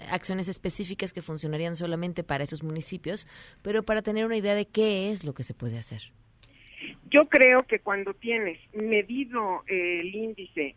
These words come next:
Speaker 2: y cómo va, por ejemplo, tienes una curva a la alza, para saber si la puedes frenar y que vaya a la baja,
Speaker 1: Ajá.
Speaker 2: a mí las acciones que me tocó revisar en un grupo del que soy parte, que se llama Méxicos Posibles,
Speaker 1: Ajá.
Speaker 2: fue visitar municipios de Morelos,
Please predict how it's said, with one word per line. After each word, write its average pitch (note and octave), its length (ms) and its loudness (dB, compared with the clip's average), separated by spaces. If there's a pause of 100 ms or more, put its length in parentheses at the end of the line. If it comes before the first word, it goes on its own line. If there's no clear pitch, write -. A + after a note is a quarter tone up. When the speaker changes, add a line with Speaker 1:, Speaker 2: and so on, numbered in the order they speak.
Speaker 2:
y E3+ 360 -10
cómo A3+ 300 2
va, F3+ 200 4 (120)
por E3 140 -10
ejemplo, F#3+ 340 -10
tienes F#3+ 300 -10
una F#3+ 220 -4
curva F#3 720 -2
a D#3+ 80 0
la E3+ 260 2
alza, F#3+ 460 -6 (200)
para E3+ 280 -6
saber G#3 420 -2
si G3 80 -12
la E3 100 -2
puedes G#3 380 -6
frenar F3+ 340 -6
y F#3+ 60 -14
que F3 120 -10
vaya F3 260 0
a - 20 2
la G#3 100 2
baja, G3 420 -2
Speaker 1:
Ajá. D3+ 380 -4
Speaker 2:
a F#3+ 160 -2
mí B3 380 -2
las F#3 200 -2
acciones A3+ 440 -6
que F#3+ 100 -10
me E3 140 -6
tocó F#3 260 -4
revisar G3+ 560 0 (260)
en G#3 200 -6
un B3 100 -2
grupo A#3 320 -2
del F3+ 160 0
que - 140 -8
soy G#3 180 -2
parte, G3+ 360 0
que - 120 -20
se F3 100 -6
llama F3+ 220 -2
Méxicos F#3 480 -8
Posibles, F3 580 2 (120)
Speaker 1:
Ajá. F3 240 -6
Speaker 2:
fue G#3+ 140 8
visitar A3+ 500 6
municipios G3 640 -2
de A3 140 2
Morelos, A3 560 4